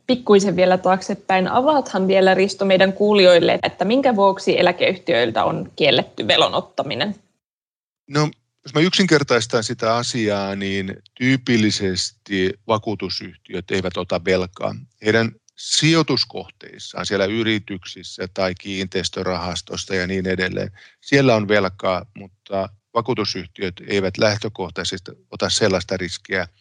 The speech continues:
Speaker 2: joka velanottoon liittyy.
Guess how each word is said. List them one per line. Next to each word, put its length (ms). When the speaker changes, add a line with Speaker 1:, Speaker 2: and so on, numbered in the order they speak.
Speaker 2:
joka 460
velanottoon 680
liittyy. 520